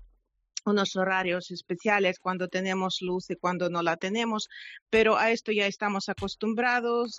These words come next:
porque ya tenemos diferentes cositas que nos pueden un poco facilitar la vida sin luz. Claro, en verano es un poco más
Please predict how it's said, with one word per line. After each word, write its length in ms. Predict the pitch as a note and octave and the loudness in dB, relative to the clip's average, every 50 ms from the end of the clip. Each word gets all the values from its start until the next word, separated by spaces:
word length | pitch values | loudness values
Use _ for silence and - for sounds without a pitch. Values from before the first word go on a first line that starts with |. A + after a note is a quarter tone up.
| - - | -8 -4
porque 600 | F#3+ F#3 F#3 F3+ - - F#3 F3+ F3+ F3+ F3+ F3+ | -2 -2 -2 -2 -2 -2 0 0 2 0 0 -2
ya 280 | E3 F#3 F3+ F3+ E3+ F3 - | 0 0 2 2 2 0 -2
tenemos 480 | E3+ E3+ F3 F3 F3 E3+ E3+ - - - - - - - | -4 -6 -6 -6 -6 -6 -6 -6 -8 -8 -10 -10 -12 -14
diferentes 880 | F3 E3 - F#3+ - - G#3+ G3+ F#3+ F#3 F#3+ D#3+ - F3+ E3+ E3+ - | -14 -8 -4 -4 -2 0 0 2 2 0 0 -2 -2 -2 -2 -2 -4
cositas 480 | - F3+ F#3 - G3 F3 - E3+ D#3+ - - | -6 -6 -6 -4 -4 -4 -2 -2 -4 -4 -4
que 120 | - D#3+ | -6 -4
nos 200 | E3 D#3+ D#3+ - | -4 -4 -6 -6
pueden 560 | _ - E3+ E3 D#3+ E3 E3+ E3+ E3+ F3 E3 _ - - - - - - - | _ -2 0 2 2 2 2 0 0 -4 -6 _ -14 -16 -14 -14 -14 -10 -4
un 140 | - F3+ F3+ | -2 0 2
poco 240 | - F#3 - G3 F#3+ | 2 2 2 2 2
facilitar 720 | - G#3 G3+ - - G#3 G3+ G3 G3 - G3 F#3 F3+ F3+ | 2 -2 -4 -2 2 4 4 4 4 4 2 2 2 2
la 140 | F3 E3+ E3+ | 0 -2 -2
vida 440 | E3 E3+ F3 D#3 D#3+ D#3 D3 D3 D#3 - | -2 -2 -4 -2 0 0 -2 -2 -4 -8
sin 260 | - - F#3 G3 G3 | -6 -2 0 2 4
luz. 260 | A#3 A#3+ A#3+ - - - - - - - - - _ | 4 4 2 0 -6 -16 -18 -18 -16 -18 -18 -6 _
Claro, 260 | F#3+ F#3 F#3+ F#3 F#3+ | 2 2 4 4 4
en 140 | F#3+ F#3+ F3 | 2 2 2
verano 760 | F#3+ G3+ F#3+ G3 G3 F#3+ F#3+ F#3+ F#3 F3+ F#3 F#3 F3 D#3+ | 0 2 2 2 0 0 0 0 0 0 0 0 0 0
es 380 | D3+ E3+ F3 - - - - - | -2 -4 -4 -6 -8 -14 -16 -14
un 140 | - - F3 | -12 -12 -10
poco 260 | - E3 D#3 - - - | -8 -10 -10 -8 -8 -6
más 520 | D#3+ D#3+ D3+ D#3 - - - - - - | -4 -4 -4 -4 -6 -10 -16 -18 -20 -20